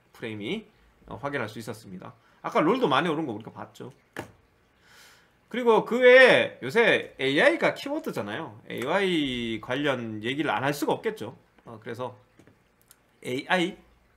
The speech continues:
가속 기능이 이전 세대 대비가 아니에요. <laughs> 만 사천구백 케이 대비 구구오공 엑스는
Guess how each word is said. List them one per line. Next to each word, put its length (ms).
가속 400
기능이 480
이전 760
세대 560
대비가 340
아니에요. 580
<laughs> 400
만 240
사천구백 640
케이 240
대비 480
구구오공 480
엑스는 640